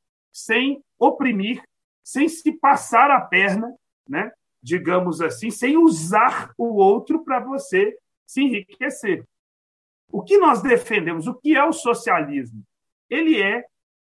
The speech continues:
se apropriar o povo, dirigir politicamente o país, economicamente o país,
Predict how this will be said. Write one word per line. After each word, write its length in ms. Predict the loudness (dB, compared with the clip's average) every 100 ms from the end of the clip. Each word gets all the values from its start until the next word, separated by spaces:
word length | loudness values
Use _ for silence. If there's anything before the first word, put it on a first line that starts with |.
| _ _
se 200 | -16 -2
apropriar 1160 | -2 -2 -4 -2 -2 2 2 2 0 -2 -6 -18 _
o 160 | -10 -10 _
povo, 580 | -4 0 0 -2 -12 -16 _ _ _ _ _
dirigir 680 | -12 -6 -6 -4 2 2 2
politicamente 920 | -6 -4 -6 -8 -6 -4 -2 -4 -4 -12
o 40 |
país, 720 | -8 -8 -6 -6 -8 -12 -20 _ _ -6
economicamente 1400 | -6 -4 0 0 2 2 2 2 -2 0 -2 -2 -8 -12
o 60 | -10
país, 640 | -6 -6 -4 -6 -8 -20